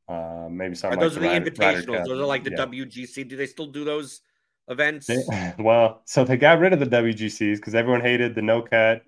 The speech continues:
Speaker 1: and the small fields, and then now they're doing these designated events that are no cut small fields. They basically just redid the W G Cs, and everyone's mad about it.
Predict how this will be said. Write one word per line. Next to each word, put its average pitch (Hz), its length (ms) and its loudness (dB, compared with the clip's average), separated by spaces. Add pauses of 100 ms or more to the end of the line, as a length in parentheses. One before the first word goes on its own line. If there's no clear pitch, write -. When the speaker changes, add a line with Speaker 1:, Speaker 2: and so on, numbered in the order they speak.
Speaker 1:
and 98 280 -8
the 98 60 -8
small 117 380 0
fields, 104 440 -2
and 98 120 -8
then 101 160 -4
now 107 160 2
they're 110 160 0
doing 110 240 -2
these 104 300 -8 (220)
designated 110 640 0
events 101 420 -4
that 98 200 -4
are 95 260 -4
no 101 220 -2
cut 98 360 -6
small 98 360 -4
fields. 82 340 -10 (100)
They 107 120 0
basically 135 420 2
just 107 180 -6
redid 107 480 -4
the 101 80 -18
W 92 340 -6
G 87 120 -12
Cs, 85 400 -14
and 87 140 -8
everyone's 110 360 0
mad 95 220 -2
about 92 240 -4
it. 92 100 -14